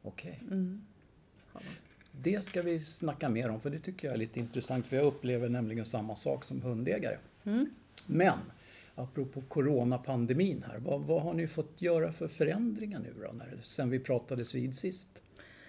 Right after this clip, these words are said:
Speaker 2: Ja, den största skillnaden, nu byggde vi om och vi fick nya lokaler, och det var ju tanken att vi skulle ha mindre stress för djuren och djurägarna med större lokaler och allting sånt där, och att,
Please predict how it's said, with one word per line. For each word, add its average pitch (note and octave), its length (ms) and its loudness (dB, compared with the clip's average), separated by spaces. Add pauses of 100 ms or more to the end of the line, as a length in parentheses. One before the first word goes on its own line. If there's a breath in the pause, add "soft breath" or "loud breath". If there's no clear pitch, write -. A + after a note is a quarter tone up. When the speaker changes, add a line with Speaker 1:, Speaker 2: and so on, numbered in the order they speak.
(280 loud breath)
Speaker 2:
Ja, A3+ 260 4
den C#4+ 120 10
största E4+ 320 4
skillnaden, A#3 300 6
nu C4+ 100 6
byggde D4 280 2
vi C#4+ 120 6
om C#4 140 6
och D4 60 6
vi C#4+ 40 6
fick C#4+ 200 -4
nya B3 200 6
lokaler, G3 480 0
och G#3+ 60 2
det B3 120 4
var D4 100 6
ju D#4 60 4
tanken A3 380 2
att F3+ 140 -4
vi F3 40 -4
skulle F#3 300 -2
ha F3 200 -2
mindre E3+ 320 -2
stress - 360 -6
för F3+ 80 -2
djuren D#3 560 0
och D#3+ 60 -2
djurägarna E3+ 640 -2
med G3+ 100 -4
större F3 240 -2
lokaler F3 520 -6
och F3 40 -6
allting - 220 -10
sånt - 180 -10
där, E3+ 320 -6
och - 60 -4
att, - 220 -12